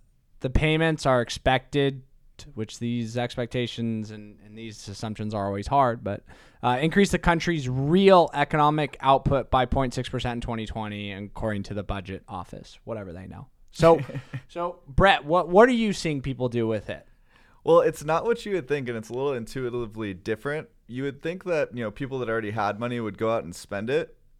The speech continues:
Speaker 2: and lower income people would save it, but it's actually completely the opposite. Rich people and, you know, people that actually have a lot of assets have been shown to actually save this cash, um, or pay down a little bit of debt,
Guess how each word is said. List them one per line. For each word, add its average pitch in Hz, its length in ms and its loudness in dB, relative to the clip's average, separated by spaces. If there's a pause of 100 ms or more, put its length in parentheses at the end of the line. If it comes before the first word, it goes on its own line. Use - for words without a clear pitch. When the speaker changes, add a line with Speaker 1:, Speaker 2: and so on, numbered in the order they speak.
(320)
Speaker 2:
and 113 120 -8
lower 120 300 0
income 117 300 -6
people 107 320 -8
would 92 140 -8
save 117 300 -4
it, 196 300 -6
but 120 120 -6
it's 117 100 -4
actually 156 320 -2
completely 120 500 -4
the 92 140 -6
opposite. 87 540 -6 (200)
Rich 151 280 -4
people 165 600 -6
and, 107 340 -8
you 107 80 -10
know, 101 80 -4
people 127 280 -6
that 117 160 -2
actually 104 320 -4
have 104 200 -2
a 107 40 -6
lot 101 160 -2
of 87 40 -8
assets 143 520 -6
have 117 300 -4 (400)
been 107 240 -12 (360)
shown 151 300 -4
to 135 100 2
actually 117 320 -2
save 110 380 -6
this 120 180 -6
cash, 107 480 -4 (320)
um, 107 260 -2
or 117 160 -2
pay 123 160 -2
down 113 180 -2
a 110 40 -4
little 107 140 -4
bit 101 100 -6
of 92 160 -8
debt, 156 340 2